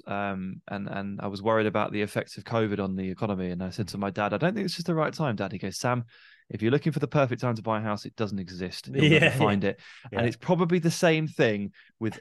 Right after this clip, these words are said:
Speaker 1: when you, when you have to unfortunately go through the pains of b-, uh, knocking down, demolishing, and rebuilding stadiums. It,
Speaker 2: Yeah.
Speaker 1: it just doesn't work at all.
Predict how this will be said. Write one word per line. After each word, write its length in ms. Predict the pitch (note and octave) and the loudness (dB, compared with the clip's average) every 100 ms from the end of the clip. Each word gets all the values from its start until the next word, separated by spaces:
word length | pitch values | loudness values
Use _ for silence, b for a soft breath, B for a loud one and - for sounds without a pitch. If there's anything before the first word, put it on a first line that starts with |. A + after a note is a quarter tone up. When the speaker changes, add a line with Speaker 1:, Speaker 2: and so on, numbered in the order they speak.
| _ | _
Speaker 1:
when 180 | A#2 A2 | -4 0
you, 140 | A2 | 2
when 160 | A2+ G#2 | 2 2
you 100 | G#2+ | 0
have 160 | A2+ - | 0 -2
to 100 | A#2+ | -4
unfortunately 460 | A#2 B2+ A#2 A2+ | 0 0 0 -2
go 180 | A#2+ G#2+ | 0 0
through 160 | G#2 A2 | 0 -6
the 80 | A#2 | -4
pains 480 | B2+ A2 G2+ G2+ - | -2 0 0 -2 -4
of 420 | A2 F#2+ F#2 E2+ - _ _ _ _ _ _ | -2 0 -2 -4 -14 _ _ _ _ _ _
b-, 80 | C3+ - | -2 2
uh, 120 | G#2+ G#2 | 0 2
knocking 360 | A#2+ A#2 A2+ | 2 2 0
down, 240 | A2 G#2 G#2 | 2 2 2
demolishing, 500 | G#2 G2+ G2 G#2+ G2 | 2 2 0 -2 -4
and 100 | F#2+ | -2
rebuilding 380 | G2 G2+ F#2+ | 0 0 0
stadiums. 500 | F#2+ G2 F2+ F2+ E2 - | 0 0 0 -4 -6 0
It, 200 | C3+ C#3 | 0 0
Speaker 2:
Yeah. 60 | C#3+ | 0
Speaker 1:
it 60 | |
just 160 | C#3 A#2+ | 0 2
doesn't 300 | C3+ A2+ G2+ | 2 0 0
work 260 | G#2 G2 | 0 0
at 160 | G#2 - | -4 -4
all. 240 | G2 F2 | -4 -4